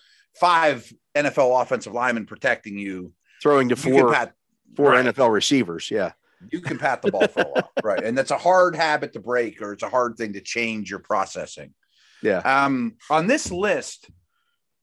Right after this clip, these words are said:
Speaker 1: how I would rank them, how good they are right now, would go Jones, Mills, Fields, or Lawrence.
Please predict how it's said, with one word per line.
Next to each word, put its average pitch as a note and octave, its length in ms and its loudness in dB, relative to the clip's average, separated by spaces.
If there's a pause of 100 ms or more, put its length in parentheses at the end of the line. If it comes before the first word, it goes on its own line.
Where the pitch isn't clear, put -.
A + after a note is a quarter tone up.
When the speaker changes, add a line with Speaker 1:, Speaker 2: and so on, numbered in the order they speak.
Speaker 1:
how G3+ 300 2
I G3+ 100 4
would D#3+ 160 2
rank D3+ 380 -2
them, D#3+ 200 -2
how D#3 320 -2
good C#3 260 -8
they D3 160 -4
are C#3 200 0
right B2 320 -6
now, D3 480 -6 (920)
would C3+ 200 -2
go D3 300 4
Jones, D3+ 920 -4 (120)
Mills, C3 960 0 (1200)
Fields, E3 600 0
or C3 200 0
Lawrence. A#2 720 0